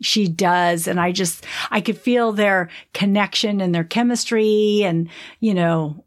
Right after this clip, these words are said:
uh, it's just really good. So I just loved it. And I also loved seeing her and Daniel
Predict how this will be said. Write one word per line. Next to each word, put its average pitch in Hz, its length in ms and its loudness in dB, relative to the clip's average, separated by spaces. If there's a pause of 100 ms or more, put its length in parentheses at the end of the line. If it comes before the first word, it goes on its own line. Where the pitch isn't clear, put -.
uh, 208 260 0
it's 214 160 -2
just 185 180 -2
really 165 240 -2
good. - 380 -6
So - 100 -2
I 190 160 0
just 190 500 -4
loved 202 300 0
it. 226 120 0
And 214 100 -2
I 202 100 4
also 208 360 2
loved 196 520 0 (320)
seeing 202 320 0
her 180 180 2
and 180 240 4
Daniel 165 600 0